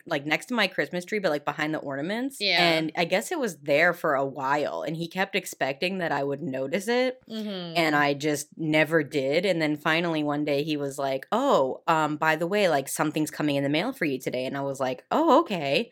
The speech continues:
Speaker 2: <laughs>
Speaker 1: So, you know, like, we got to my place, and I, like, went up and checked for packages, and, like, I got,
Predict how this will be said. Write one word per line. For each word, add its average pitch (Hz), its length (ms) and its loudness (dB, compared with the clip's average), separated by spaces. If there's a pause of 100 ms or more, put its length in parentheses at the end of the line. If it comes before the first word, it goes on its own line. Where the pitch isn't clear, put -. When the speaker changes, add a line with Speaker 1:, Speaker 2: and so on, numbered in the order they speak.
(120)
Speaker 2:
<laughs> 233 320 -4
Speaker 1:
So, 156 520 4 (180)
you 196 100 4
know, 156 120 4
like, 156 160 -2
we 156 100 0
got 147 300 4
to 165 60 -8
my 147 220 2
place, 147 380 0
and 147 80 0
I, 139 40 2
like, 143 200 0
went 147 180 0
up 147 240 0
and 143 160 -2
checked 151 220 0
for 170 100 -2
packages, 147 600 -2
and, 143 100 -4
like, 135 120 -8
I 139 120 2
got, 139 260 2